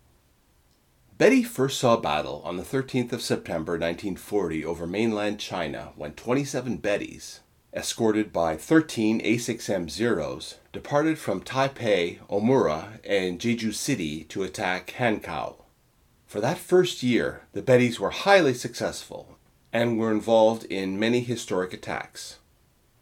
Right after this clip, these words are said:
They hit Clark Field in the Philippines on the eighth of December nineteen forty-one at the very start of the war against the U S. One of the most notable achievements of the Betty was the sinking of the British battleships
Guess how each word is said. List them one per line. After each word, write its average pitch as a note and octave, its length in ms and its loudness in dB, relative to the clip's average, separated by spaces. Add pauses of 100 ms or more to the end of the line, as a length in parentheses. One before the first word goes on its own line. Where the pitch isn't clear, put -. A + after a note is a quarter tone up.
(340)
They A2 160 4
hit G2+ 340 -4
Clark G#2+ 320 2
Field A#2+ 400 2
in A2+ 60 2
the G2 80 -2
Philippines C#3 720 -2
on F2+ 240 -4
the E2 180 -6
eighth G#2 220 -2
of F2+ 80 -12
December G2 400 -4
nineteen F2 360 -6
forty-one F#2+ 760 -2
at E2+ 140 -8
the G2 80 -4
very C#3+ 440 2
start G#2+ 340 0
of G#2 60 -8
the G#2 100 -6
war F2 380 -2
against E2 460 -8
the G2+ 100 -6
U C#2 240 -6
S. - 460 -10 (760)
One C#3+ 180 2
of F3+ 120 2
the B2+ 80 6
most D3 440 2
notable D3 520 4
achievements E2 600 -2
of F2 120 -10
the F2 80 -8
Betty E2 420 -4 (100)
was G#2+ 200 -4
the G#2+ 80 -2
sinking D3+ 600 2
of A2 140 -4
the G2+ 100 -4
British A#2+ 400 -4
battleships - 840 -4